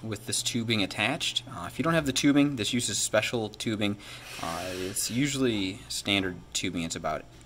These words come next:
eighth inch on the internal. This is about quarter inch, uh, that it needs to fit onto this here. So make sure you, you've got that on there right. And a point five liter per minute regulator, as well as two cylinders of calibration gas. We have a hundred part per million C O here, uh,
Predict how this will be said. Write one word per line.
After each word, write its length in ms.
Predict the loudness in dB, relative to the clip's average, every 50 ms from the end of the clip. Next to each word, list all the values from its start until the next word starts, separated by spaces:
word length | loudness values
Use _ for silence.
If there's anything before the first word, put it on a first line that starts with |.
| -14 -8
eighth 300 | -4 -4 -4 -4 -4 -4
inch 420 | -4 -2 -2 -2 -2 -2 -4 -8 -14 -16 -10 -8
on 180 | -6 -6 -4
the 120 | -4 -2 -2
internal. 460 | -2 -2 -2 -2 -2 -2 -4 -4 -4
This 200 | -2 -2 -2 -2
is 60 | -2
about 220 | -4 -6 -6 -6
quarter 420 | -6 -8 -4 -4 -4 -4 -4 -6 -6
inch, 320 | -8 -6 -6 -6 -6 -6 -8 -14 -18 -20 -20 -20 -20 -20 -16 -14
uh, 100 | -10 -10
that 120 | -10 -8
it 40 | -8
needs 220 | -6 -4 -4 -4
to 80 | -4 -6
fit 220 | -6 -6 -6 -6
onto 200 | -6 -8 -10 -10
this 280 | -12 -10 -8 -6 -4 -4
here. 300 | -4 -4 -4 -4 -4 -6 -8 -14 -18 -20 -18 -14
So 140 | -10 -8 -6
make 140 | -4 -4 -4
sure 180 | -4 -4 -4 -4
you, 200 | -4 -6 -6 -8 -10 -10
you've 180 | -10 -6 -2
got 200 | 0 0 0 0
that 120 | -2 -4 -4
on 160 | -4 -4 -4
there 140 | -4 -2 0
right. 240 | 2 2 2 2 0 -6 -18 -14 -10 -8 -8 -8 -10 -14 -14 -14 -14 -14 -16 -18 -20 -20 -14 -8
And 280 | -4 0 0 2 2 2
a 100 | 0 0
point 260 | 0 2 2 4 6
five 220 | 8 8 8 8
liter 180 | 6 4 4 4
per 120 | 2 2
minute 160 | 2 2 4
regulator, 500 | 6 6 6 6 6 4 2 2 0 -2 -6 -10 -14 -20 -16 -12 -10
as 100 | -6 -2
well 140 | -2 0 0
as 100 | -2 -4
two 200 | -4 -2 -2 0
cylinders 420 | 2 4 6 6 6 6 4 2
of 80 | 2 4
calibration 540 | 6 6 6 6 4 2 2 2 2 2
gas. 220 | 2 2 0 -2 -2
We 40 | -2
have 100 | -2 -2
a 60 | 0
hundred 200 | 4 4 4 4
part 220 | 4 4 2 2
per 80 | 2 0
million 300 | 0 0 0 0 0 2
C 240 | 2 2 4 4 6
O 140 | 6 6
here, 320 | 4 4 4 2 2 0 -2 -8 -14 -16 -16 -16 -18 -18 -12 -10
uh, 280 | -8 -6 -6 -6 -8